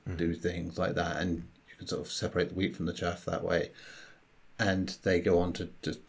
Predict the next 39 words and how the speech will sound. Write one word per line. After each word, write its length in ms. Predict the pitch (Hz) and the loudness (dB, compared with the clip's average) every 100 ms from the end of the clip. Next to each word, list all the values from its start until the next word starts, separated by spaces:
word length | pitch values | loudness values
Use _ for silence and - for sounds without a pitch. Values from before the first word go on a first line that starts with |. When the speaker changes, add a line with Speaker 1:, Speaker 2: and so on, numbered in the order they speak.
| - | -6
Speaker 2:
escalate 440 | 104 - - 107 - | -2 0 2 2 0
these 180 | 85 92 | -2 0
ideas, 500 | 90 95 95 87 95 | 0 2 2 2 2
and 80 | |
we're 60 | 92 | -2
seeing 320 | - 120 101 | 2 4 4
it 100 | 87 | 4
more 240 | 87 117 110 | 4 8 8
and 100 | 90 | 8
more 160 | 95 | 4
in 100 | 87 | 2
the 60 | 78 | 2
last 320 | 80 82 - | 0 0 -2
few 120 | - | -2
years, 320 | 85 82 85 - | -2 0 -2 -4
I 100 | - | -6
think, 140 | - | -6
as 120 | 90 | -4
well. 320 | 95 90 87 | 0 0 2
You 120 | 87 90 | 0 0
know, 80 | |
this 240 | 87 87 - | 0 0 2
new 240 | 95 92 | 2 4
wave. 340 | 90 90 87 87 - - - - - | 4 4 2 0 -12 -20 -20 -20 -2
You 60 | 98 | 2
know, 60 | 95 | 8
we've 240 | 143 139 | 8 12
been 180 | 143 120 | 12 12
in 140 | 98 | 10
this 180 | 92 87 | 6 2
situation 500 | - - 92 85 87 | 0 0 2 2 0
before 340 | 87 - 87 | -4 0 2
in 100 | 85 | 2
terms 240 | 82 87 85 | 0 -2 -2
of, 80 | 87 | -2
like, 260 | 87 85 - - | -2 -2 -8 2
where, 320 | 101 95 82 - - - - | 4 6 2 -6 -20 -20 -8
you 60 | - | -2
know, 140 | 73 | -2